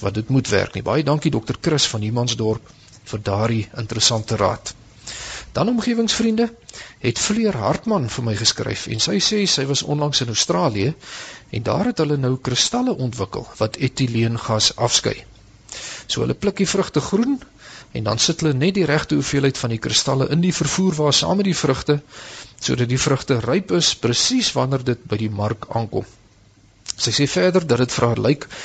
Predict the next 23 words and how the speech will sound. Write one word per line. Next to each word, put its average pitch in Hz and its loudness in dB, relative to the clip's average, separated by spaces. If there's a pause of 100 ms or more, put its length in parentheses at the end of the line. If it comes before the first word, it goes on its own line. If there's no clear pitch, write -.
(260)
of - 0
die 123 4 (380)
Australianers 120 0
hulle 131 0
nou 123 0
nie 185 0
veel 139 0
steur 139 0
aan 110 -4
sonenergie 127 -2
nie, 127 0
ten 110 -2
spyte 185 2
van 113 -2
die 107 -2
feit 110 0
dat 104 0
hulle, 104 2
soos - 0
ons 127 0
hier 107 -2
in 107 0
Suid-Afrika, 110 2